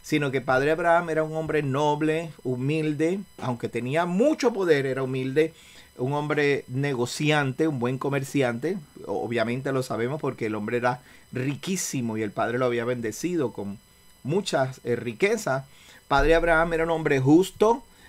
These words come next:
sabía que si esa tierra estaba ocupada por los cananeos y los hititas y ellos estaban reinando sobre esa tierra, no era cuestión de ir y como un déspota, como si,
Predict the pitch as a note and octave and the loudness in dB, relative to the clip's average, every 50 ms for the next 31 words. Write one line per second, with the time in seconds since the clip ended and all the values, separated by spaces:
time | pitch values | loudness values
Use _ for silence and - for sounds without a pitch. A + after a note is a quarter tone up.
0 | - - - - - C#3 B2+ C3+ C#3+ D#3+ E3+ E3 - D#3 C#3 - - C#3 C3+ C3+ | -20 -18 -8 0 2 2 4 6 4 4 2 2 0 -2 -2 0 0 2 2 2
1 | C#3 - E3+ E3 D#3 D#3+ D#3+ D#3 D3+ D#3 D#3+ D#3+ D#3 - - F3 D#3+ D3+ D3 C#3+ | 2 2 0 -2 0 2 2 2 2 2 0 -2 0 0 0 2 4 4 6 6
2 | D3 D#3+ F3+ - G#3+ A3 - - F#3+ F3+ D#3+ C3+ A#2+ A2+ A2 - - C3+ D3+ D#3+ | 4 2 2 0 -6 -8 -2 0 2 2 2 2 2 0 -2 -2 0 0 0 0
3 | E3+ F3 F3 F3 F3 F3 - - - E3 D#3 D#3+ E3 E3 E3 E3+ E3 D3 B2 A2+ | 0 0 -2 -2 -4 -10 -16 -12 -6 -4 -4 -2 -2 -2 -2 -2 -2 -2 -2 -2
4 | G#2+ A2 G#2 G#2 A2+ A2+ G#2+ A2+ A2 A2 - - - - - - - - _ - | -4 -6 -6 -6 -6 -6 -4 -4 -4 -4 -6 -12 -20 -20 -20 -20 -20 -20 _ -10
5 | A#2+ A2+ - - F#3 G#3 F3 - - G#2 G2 F#2+ - - A2+ A2+ A#2+ A#2+ C#3 D#3+ | -10 -10 -6 -4 -4 -4 -4 -2 -2 -2 -2 -4 -4 -4 -4 -2 -2 0 -2 -4
6 | E3 E3 E3 D#3 D#3+ E3+ E3 - E3+ E3 D#3+ E3 E3+ E3+ E3 E3 E3+ - F#3 E3 | -2 -2 0 2 2 2 0 0 -2 -2 0 0 0 0 0 -2 -4 -4 -2 -2
7 | D#3+ - F3 - F#3 D#3+ E3 F#3 G3 G3 F3 D#3 C#3 C3 B2 A2+ - - - - | -2 -2 -2 -2 -4 -4 0 2 4 4 4 4 4 2 0 0 -2 -10 -20 -20
8 | - - - - C3 C#3 D3 D3+ D3+ D#3+ E3 E3+ E3+ E3 - E3 D3 D#3 D#3 D#3 | -20 -14 -6 -2 0 2 2 4 2 2 2 0 -4 -2 0 0 0 2 2 2
9 | D3+ D3+ D3+ D#3 D#3+ E3 D#3 D#3 D3 C#3 C3+ - C3 A#2+ B2 B2+ C#3 C#3 D3+ D#3 | 2 2 4 4 4 4 2 2 0 -2 -2 -2 -4 -2 -2 -4 0 0 0 0
10 | E3 - - C#3 B2 - B2 A#2 A#2 A#2 A#2 G#2+ G#2+ G#2+ G#2 - - A2+ A2 G#2+ | 0 -2 -4 -4 -2 0 -2 -2 -2 -4 -8 -6 -6 -8 -8 -8 -6 -6 -4 -4
11 | G#2 G2+ G2 F#2+ F#2 | -4 -6 -6 -8 -12